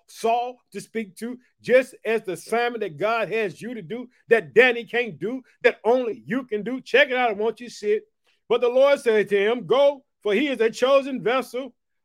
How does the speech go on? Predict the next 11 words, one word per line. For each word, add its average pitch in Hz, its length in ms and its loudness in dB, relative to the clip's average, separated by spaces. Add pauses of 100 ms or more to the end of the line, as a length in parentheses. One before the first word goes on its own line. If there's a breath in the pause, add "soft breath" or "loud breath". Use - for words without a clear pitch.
(120)
of 285 200 2
mine 254 380 -2
to 247 120 -8
bear 254 520 2
my 226 240 0
name 262 500 -2 (340)
first 247 400 -2 (880)
before 240 300 2
the 269 100 -2
Gentiles, 240 720 -2 (840)
kings." 302 640 2